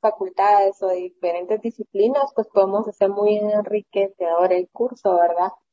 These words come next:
Con cada una de las experiencias que los investigadores han tenido en las diferentes áreas. Así que,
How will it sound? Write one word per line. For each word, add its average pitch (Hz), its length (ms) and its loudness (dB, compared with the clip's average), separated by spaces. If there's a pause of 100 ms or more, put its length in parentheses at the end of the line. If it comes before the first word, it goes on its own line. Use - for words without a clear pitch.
(280)
Con 240 320 -2
cada 208 260 4
una 226 180 0
de 233 40 2
las 233 180 0
experiencias 208 720 -4
que 247 80 -2
los 247 160 -4
investigadores 190 760 0
han 190 180 -2
tenido 185 360 -2
en 185 60 -4
las 180 120 -2
diferentes 175 600 -6
áreas. 262 260 0 (120)
Así 214 240 -10
que, 233 200 0